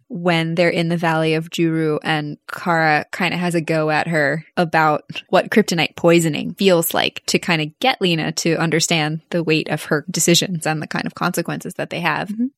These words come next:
Speaker 2: But a couple of characters who, in this episode and historically, have been very compassionate with Kara are her space family of Alex and Jean. And they support,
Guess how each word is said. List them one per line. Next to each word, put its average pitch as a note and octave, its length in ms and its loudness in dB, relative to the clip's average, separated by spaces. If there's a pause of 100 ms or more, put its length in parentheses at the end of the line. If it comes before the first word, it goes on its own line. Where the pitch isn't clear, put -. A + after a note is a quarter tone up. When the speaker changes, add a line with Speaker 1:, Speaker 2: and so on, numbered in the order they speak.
Speaker 2:
But C4+ 300 2 (100)
a - 60 -8
couple B3 240 -2
of G#3 80 0
characters A3+ 560 0
who, G#3+ 560 -2 (100)
in A#3+ 100 2
this F#4+ 200 2
episode G3 500 2
and G#3 240 2 (140)
historically, A#3+ 720 2
have C#4+ 200 0
been G3+ 140 2
very F3 300 4
compassionate E3+ 580 -4
with F#3 160 -8
Kara - 460 -4 (120)
are G3 440 4
her A3+ 440 2
space - 360 -2
family F#3+ 400 0
of G3 180 -6
Alex G3 320 0
and G3+ 100 2
Jean. F3+ 400 -2
And G#3 160 2
they A#3+ 440 2 (120)
support, - 840 0